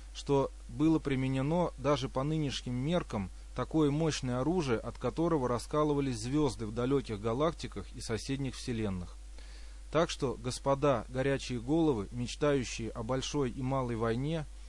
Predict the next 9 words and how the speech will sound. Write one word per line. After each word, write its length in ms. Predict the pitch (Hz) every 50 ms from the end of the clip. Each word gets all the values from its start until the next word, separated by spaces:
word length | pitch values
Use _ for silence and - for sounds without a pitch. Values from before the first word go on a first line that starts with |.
| - - - -
прежде 360 | 127 139 160 151 123 131 117
чем 240 | - - 139 135 135
у 60 | 123
кого-то 520 | - 131 131 139 151 147 - - 113 101 - - - - -
чего-то 400 | - - 139 135 143 143 - 139
отнимать, 600 | 131 117 - 131 127 127 135 156 175 170 - - -
заставляя 640 | 127 110 123 117 - - 135 131 139 139 135 127 120
народы 400 | 123 127 131 139 131 123 117 120
вновь 320 | 110 131 143 147 127 -